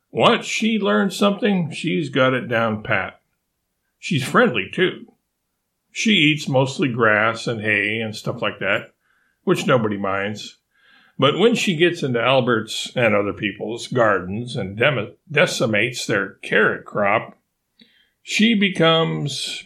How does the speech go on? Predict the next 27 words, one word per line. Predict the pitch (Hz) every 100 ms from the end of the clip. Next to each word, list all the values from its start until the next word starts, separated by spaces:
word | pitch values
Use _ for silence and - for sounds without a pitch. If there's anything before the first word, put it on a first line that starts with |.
| -
pachyderm | 160 151 127 113 120 120 120 117 101
non | 107 113 107 95
grata. | 92 92 92 92 - - 269 _ _ _ - _ _ _ _ _ _ _ _ _ _ _ _ _ _
The | - 113
humans | 139 175 117 123 139
have | 131 110
learned | 131 139 123
to | 113
hide | 110 127 113 120
their | 113 107
carrots | - 160 131 113 120 -
in | 120 107
green | 117 165 170 226
tents | 240 214 -
they | -
put | 160 - 107
up, | 98 98 -
wherein | 151 139 135
they | 131
grow | 117 117 127
vegetables | 107 107 - 107 104 107 110 113
and | 107
herbs | 98 98 101 117
and | 104
flowers | - 98 95 95
and | 107
stuff | - - 107 -